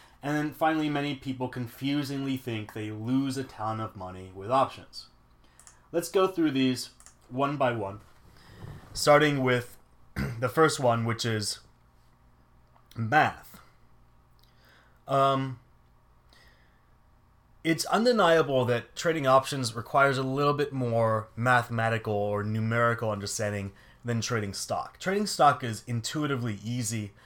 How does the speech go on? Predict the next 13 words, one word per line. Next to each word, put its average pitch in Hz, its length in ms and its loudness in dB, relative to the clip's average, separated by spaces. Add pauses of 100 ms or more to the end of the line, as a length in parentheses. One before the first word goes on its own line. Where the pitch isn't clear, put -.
(220)
You're 120 160 -6
buying 131 580 4
a 101 40 -4
portion 131 460 -4
of 117 80 -4
the 104 80 -6
company, 135 520 2
and 123 80 0
if 110 80 -8
the 110 80 -8
company 135 360 -2
does 127 220 2
well, 107 440 4